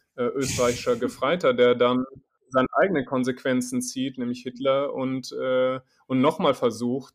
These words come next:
Speaker 1: deutsche Weltgeltung auch gerade gegenüber die, den U S A, die, die er völlig falsch einschätzte, äh, ja, in diesem noch horrenderen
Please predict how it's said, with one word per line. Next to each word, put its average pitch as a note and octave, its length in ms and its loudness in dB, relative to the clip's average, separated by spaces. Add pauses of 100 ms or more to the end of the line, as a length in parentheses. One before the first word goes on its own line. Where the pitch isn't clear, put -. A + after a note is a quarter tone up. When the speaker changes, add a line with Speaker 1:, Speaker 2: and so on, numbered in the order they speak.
Speaker 1:
deutsche B2 560 2
Weltgeltung B2+ 640 0
auch C3+ 320 0
gerade A#2+ 260 -2
gegenüber B2+ 340 -2
die, B2 280 -2
den B2 220 -4
U B2+ 160 -4
S B2+ 160 -6
A, D3 180 -4
die, A2 220 -10 (120)
die A#2 120 -8
er A2+ 100 -2
völlig B2+ 320 -4
falsch A#2 260 -2
einschätzte, B2+ 840 -8 (260)
äh, B2 480 2
ja, A#2+ 240 -2
in B2+ 140 -2
diesem A#2+ 420 -4
noch B2+ 340 0
horrenderen A#2+ 880 0